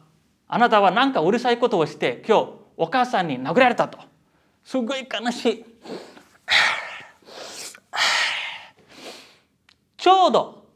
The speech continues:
その時、私がなぜか幸せそうでした。あなたはもし私を見て嬉しく幸せに感じたとします。じゃあ僕を見て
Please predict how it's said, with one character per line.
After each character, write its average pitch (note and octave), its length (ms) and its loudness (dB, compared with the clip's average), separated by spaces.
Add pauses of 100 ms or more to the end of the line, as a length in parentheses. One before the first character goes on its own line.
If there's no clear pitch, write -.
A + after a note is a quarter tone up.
(120)
そ C4+ 160 0
の C4+ 100 4
時、 C4 480 -4 (220)
私 B3 540 -10
が G3 220 -2 (100)
な D#3+ 240 -10
ぜ C4 160 -8
か E3+ 260 -10 (540)
幸 A#3 520 -4
せ A#3 120 -4
そ G#3+ 220 0
う - 20 -2
で E3 80 0
し - 80 -14
た。 - 160 -2 (1120)
あ F3+ 140 -2
な A#3 140 2
た C#4+ 160 6
は F3+ 240 2
も G#3+ 100 0
し D3+ 280 -6
私 A#3+ 340 -8
を A3 100 -2
見 G#3+ 120 -2
て G3 340 -2 (640)
嬉 A#3+ 260 2
し - 120 -6
く - 280 -14 (680)
幸 C#4+ 360 4
せ B3 140 -2
に D3 80 -4
感 G3+ 240 -4
じ F3 80 -4
た C3+ 140 -2 (520)
と G#3+ 120 2
し F3+ 100 -4
ま C#3+ 100 -2
す。 - 400 -10 (840)
じ F#3+ 100 2
ゃ A#3 40 6
あ - 180 0 (380)
僕 B3+ 320 2
を E4+ 80 4
見 D#4+ 120 0
て - 380 -4